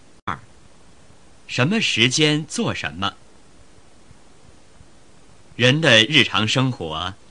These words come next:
比如洗澡、锻炼、睡觉等，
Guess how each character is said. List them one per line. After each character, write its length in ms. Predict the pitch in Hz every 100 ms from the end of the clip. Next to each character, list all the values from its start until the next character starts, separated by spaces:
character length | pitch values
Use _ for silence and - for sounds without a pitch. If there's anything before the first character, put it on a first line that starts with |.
| -
比 120 | 98
如 400 | 90 90 95 101
洗 380 | - - 117 160
澡、 440 | 101 78 67 - -
锻 240 | 180 147 107
炼、 420 | 156 120 71 - - -
睡 320 | - 226 151
觉 220 | 226 175
等， 280 | 104 71